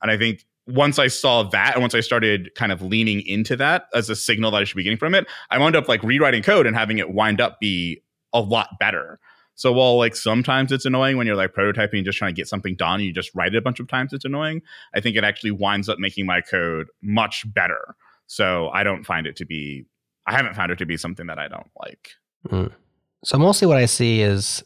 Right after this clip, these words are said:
Speaker 2: and like I said, I've written, like, two hundred lines ago. So most of it's what I've read, okay, which is probably still, like, in the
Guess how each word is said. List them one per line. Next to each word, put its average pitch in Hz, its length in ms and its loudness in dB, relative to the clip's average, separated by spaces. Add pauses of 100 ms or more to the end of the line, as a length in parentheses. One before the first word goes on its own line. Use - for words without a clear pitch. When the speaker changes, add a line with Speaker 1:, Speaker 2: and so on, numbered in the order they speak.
(100)
Speaker 2:
and 117 160 2
like 117 240 0
I 104 40 4
said, 98 200 2
I've 110 160 0
written, 120 200 2
like, 95 220 -2
two - 100 -2
hundred 98 220 -2
lines - 260 -4
ago. - 320 -6
So 95 280 -2
most 104 240 2
of 104 60 0
it's - 120 -4
what 101 140 0
I've 85 100 0
read, 85 420 -2 (520)
okay, 92 480 -2
which 104 160 -4
is 104 80 -6
probably 110 300 4
still, 101 340 0
like, 90 180 0
in 98 140 -2
the 98 180 -2